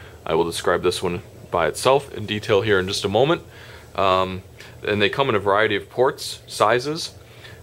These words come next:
Uh, these two are eighth inch N P T, these two are quarter inch N P T, and you can find 'em in three eighths and half inch, and you can also find 'em in B S P thread and all that fun stuff. Um,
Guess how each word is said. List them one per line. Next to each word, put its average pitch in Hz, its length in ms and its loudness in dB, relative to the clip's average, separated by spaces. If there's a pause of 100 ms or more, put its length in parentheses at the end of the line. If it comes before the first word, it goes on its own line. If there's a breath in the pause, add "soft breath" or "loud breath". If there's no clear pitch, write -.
(100)
Uh, 98 240 2 (140)
these 123 280 -4
two 127 300 2
are 90 220 6
eighth 101 200 0
inch 117 200 2
N 120 160 2
P 127 160 -4
T, 139 400 -4 (120)
these 104 300 -2
two 98 420 0
are 87 140 2
quarter 120 460 4
inch 139 160 -2
N 139 160 2
P 147 180 -6
T, 156 240 -2
and 113 80 0
you 101 80 0
can 101 160 -6
find 92 260 2
'em 90 120 0
in 87 100 -4
three 92 300 0
eighths 90 360 4
and 85 120 -6
half 87 360 0
inch, 90 360 0
and 87 100 -4
you 87 80 -8
can 90 140 -6
also 87 240 -2
find 87 200 0
'em 87 120 -6
in 85 80 -8
B 95 200 0
S 87 200 2
P 123 420 -4 (260 loud breath)
thread 120 460 4 (380 loud breath)
and 85 500 -2
all 98 160 2
that 90 140 4
fun 85 240 -2
stuff. 85 340 0 (460 loud breath)
Um, 87 380 2